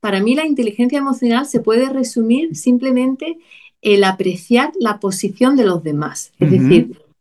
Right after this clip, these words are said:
Speaker 1: el mirar una situación no solo desde tu silla,
Speaker 2: Ujú.
Speaker 1: sino desde la silla de los demás, ¿no? Y cuando empezamos a, a entender el,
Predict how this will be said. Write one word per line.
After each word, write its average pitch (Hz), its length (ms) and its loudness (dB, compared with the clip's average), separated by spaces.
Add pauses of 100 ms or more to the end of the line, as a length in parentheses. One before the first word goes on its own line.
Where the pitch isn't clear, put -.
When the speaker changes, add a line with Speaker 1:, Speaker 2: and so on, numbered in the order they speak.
(120)
Speaker 1:
el 202 160 4
mirar 185 300 4
una 233 180 6
situación 247 640 0
no 220 240 0
solo 247 280 2
desde 185 340 -4
tu 277 280 -4
silla, 311 520 0 (440)
Speaker 2:
Ujú. 123 260 -2
Speaker 1:
sino 190 280 2
desde 175 200 -4
la 170 140 -10 (120)
silla 214 280 2
de 160 100 2
los 156 140 -4
demás, 156 380 -6
¿no? 208 260 -4 (500)
Y 208 140 0
cuando 202 240 6
empezamos 226 640 2
a, 285 540 -2 (180)
a 254 160 2
entender 254 880 2 (600)
el, 180 640 0